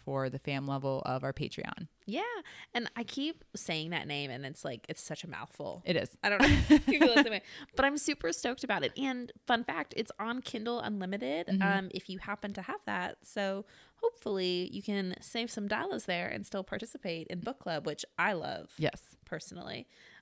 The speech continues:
Speaker 2: Um, but it's gonna be so much fun. We're gonna have, like, a live video. We're gonna have, like, these questions. We're gonna get to talk about them with y'all. So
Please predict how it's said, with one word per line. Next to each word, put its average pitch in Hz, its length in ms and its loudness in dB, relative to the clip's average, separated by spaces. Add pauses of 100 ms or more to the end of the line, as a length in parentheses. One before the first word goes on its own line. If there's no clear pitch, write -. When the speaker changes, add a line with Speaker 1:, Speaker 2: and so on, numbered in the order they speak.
(120)
Speaker 2:
Um, 175 460 2
but 180 140 2
it's 220 120 -4
gonna 262 100 0
be 254 60 -2
so 220 160 -2
much 185 160 -4
fun. 175 300 0
We're 175 100 0
gonna 180 180 2
have, 170 240 -4
like, - 300 -2
a 165 60 -6
live 233 400 4
video. 202 580 2
We're 175 160 -2
gonna 156 320 -4
have, - 260 -14
like, - 220 -12 (500)
these 196 180 2
questions. 254 640 0
We're 208 80 -8
gonna 170 120 -2
get 165 120 -6
to - 60 -8
talk 277 320 0
about 262 260 0
them 254 140 -2
with 247 180 -6
y'all. 240 360 2
So 175 580 -4